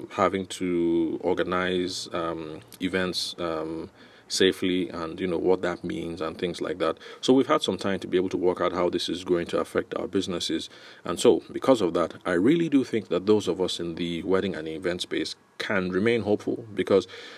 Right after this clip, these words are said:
even though it's not quite what we're used to, at least we now have a playbook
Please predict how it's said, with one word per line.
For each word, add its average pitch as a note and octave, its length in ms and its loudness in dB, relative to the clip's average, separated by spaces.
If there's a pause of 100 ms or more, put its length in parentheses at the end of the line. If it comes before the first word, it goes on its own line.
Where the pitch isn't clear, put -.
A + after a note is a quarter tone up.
(120)
even C3 240 6
though A#2+ 100 6
it's A2 140 0
not A#2 260 -2
quite - 240 4
what A2 160 4
we're F2+ 80 2
used G#2 320 -2
to, F#2+ 160 2 (360)
at F#2 80 -4
least - 500 0
we F2+ 100 0
now G2+ 240 0
have F#2 340 -2
a - 60 -8
playbook G#2+ 440 0